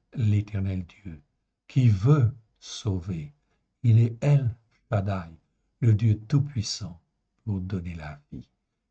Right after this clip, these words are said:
Et il ne veut que donner la vie, en réalité.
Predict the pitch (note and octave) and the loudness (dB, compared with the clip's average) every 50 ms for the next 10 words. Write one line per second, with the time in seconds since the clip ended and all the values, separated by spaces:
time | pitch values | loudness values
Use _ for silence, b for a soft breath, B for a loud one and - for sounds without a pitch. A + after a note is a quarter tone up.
0 | _ - C3+ B2+ B2 B2 A#2+ A#2 A2 A2+ A2+ G#2+ F#2+ G#2+ G#2+ G#2 - - - - | _ -2 2 4 4 6 6 6 6 6 4 4 4 4 2 0 0 -6 -4 0
1 | A2+ G#2+ G2+ - - D2 C#2+ C#2+ - C2 B1 - G#2+ G#2 - _ _ _ _ _ | 0 0 0 0 -4 -10 -10 -10 -12 -14 -14 -16 -16 -18 -20 _ _ _ _ _
2 | _ _ _ _ _ - A#2 A#2 G#2+ F#2 - F#2+ - - - _ _ _ _ - | _ _ _ _ _ 0 2 2 2 0 -2 -8 -18 -20 -20 _ _ _ _ -20
3 | - | -20